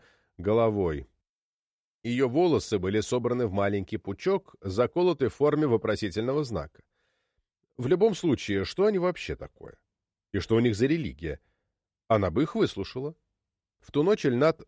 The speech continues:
лежал поперёк маленькой комнаты, по крайней мере, в десяти футах от Вернона.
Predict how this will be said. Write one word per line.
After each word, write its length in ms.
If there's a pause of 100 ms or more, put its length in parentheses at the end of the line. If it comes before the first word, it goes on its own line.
лежал 400
поперёк 420
маленькой 460
комнаты, 720 (420)
по 140
крайней 300
мере, 220
в 80
десяти 420
футах 360
от 100
Вернона. 480